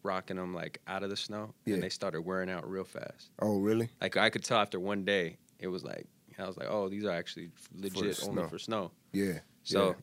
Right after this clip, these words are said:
Speaker 2: Yeah.
Speaker 1: I got, yeah, I went and got the snow boots, like, you know what I mean? But I've been fine. I got some Chucks on right now. I've been fine.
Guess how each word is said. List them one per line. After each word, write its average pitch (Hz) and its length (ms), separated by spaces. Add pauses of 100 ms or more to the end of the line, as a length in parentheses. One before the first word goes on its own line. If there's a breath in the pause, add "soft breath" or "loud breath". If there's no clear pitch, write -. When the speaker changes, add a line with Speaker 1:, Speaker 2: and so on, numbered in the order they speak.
(120)
Speaker 2:
Yeah. 110 60
Speaker 1:
I 117 40
got, 131 280
yeah, 135 180
I 143 60
went 147 140
and 139 60
got 123 160
the 143 60
snow 120 240
boots, 117 460
like, 104 220 (760 soft breath)
you 110 60
know 110 80
what 117 80
I - 40
mean? 120 160
But 110 240
I've 196 120
been 151 140
fine. 92 200
I 120 120
got 147 160
some 95 120
Chucks - 280
on 104 120
right 80 140
now. 98 280
I've 120 100
been 101 120
fine. - 320